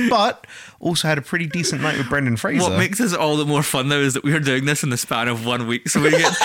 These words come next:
Speaker 2: <laughs> when we get to, like, Saturday morning, we're just like, "Fucking hell."
Speaker 1: Who do I pick? Um, so I think that shisha bar you brought up, I think the shisha bar's a good shout for the Creature from the Black Lagoon.
Speaker 2: Yeah.
Speaker 1: Uh, and shisha bar's good fun. You can sit in there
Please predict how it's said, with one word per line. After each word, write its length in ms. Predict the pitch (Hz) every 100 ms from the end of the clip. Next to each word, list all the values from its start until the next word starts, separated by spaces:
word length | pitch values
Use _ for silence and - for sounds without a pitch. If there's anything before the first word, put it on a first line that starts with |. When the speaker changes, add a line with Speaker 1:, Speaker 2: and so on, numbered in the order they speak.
| -
Speaker 2:
<laughs> 140 | 226
when 140 | 180 180
we 140 | 226
get 320 | 175 170 -
to, 100 | -
like, 260 | 165 143 -
Saturday 520 | - - 147 147 139
morning, 340 | 131 123 135 139
we're 80 | 143
just 180 | 143
like, 140 | 139 120
"Fucking 680 | - - 147 160 - 113 101
hell." 440 | 92 110 120 117
Speaker 1:
Who 200 | 180 190
do 60 | - 151
I 200 | 175 202
pick? 520 | - 127 104 - - - - -
Um, 380 | 151 170 202 202 - -
so 180 | - 294
I 100 | 427
think 200 | 415 381
that 100 | 320
shisha 420 | - 330 330 254
bar 200 | 147 110
you 100 | -
brought 220 | 104 95
up, 220 | 82 - -
I 40 |
think 140 | 330 370
the 60 |
shisha 220 | - 277
bar's 160 | - 135
a 60 | 101
good 180 | 123
shout 240 | - 139 160
for 120 | 117
the 120 | 98
Creature 300 | - 101 -
from 80 | 92
the 40 | 82
Black 240 | 92 90
Lagoon. 240 | 92 131 180
Speaker 2:
Yeah. 180 | 269 185 -
Speaker 1:
Uh, 240 | 127 147 165
and 120 | 190
shisha 200 | - -
bar's 160 | 254
good 140 | 247 208
fun. 160 | 254
You 80 | 135
can 120 | 127
sit 120 | - 160
in 60 |
there 280 | 151 147 139